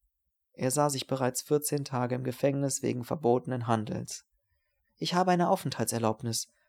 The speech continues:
sagte er so gleichgültig, wie er konnte. „Ich kann sie Ihnen zeigen.“ „Zeig mir lieber deine Arbeitserlaubnis“, erwiderte der Mann und starrte Kern an. „Die habe ich im Hotel.“ „Dann können wir ja mal zum Hotel gehen, oder soll die Flasche nicht doch lieber ein Geschenk sein, wie?“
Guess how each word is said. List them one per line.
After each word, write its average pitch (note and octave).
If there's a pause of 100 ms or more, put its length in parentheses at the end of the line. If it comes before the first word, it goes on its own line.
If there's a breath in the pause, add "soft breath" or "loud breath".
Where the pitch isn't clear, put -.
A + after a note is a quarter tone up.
sagte A#2+
er A#2
so B2
gleichgültig, C#3+
wie D3
er D3+
konnte. - (300)
„Ich -
kann F3+
sie F3
Ihnen E3
zeigen.“ B2 (720)
„Zeig C3
mir B2
lieber A2+
deine G2
Arbeitserlaubnis“, C2 (280)
erwiderte A#2
der G#2
Mann E2+
und D2
starrte A2
Kern A#2+
an. A2 (640)
„Die F3
habe F3
ich D#3+
im C#3+
Hotel.“ C#3 (720)
„Dann F#2
können G2
wir G2
ja G2+
mal G#2+
zum A#2
Hotel B2
gehen, C#2
oder F2+
soll D#2+
die E2+
Flasche D2
nicht B1
doch A#1+
lieber G#1+
ein D2
Geschenk C#2+
sein, G2+
wie?“ G2+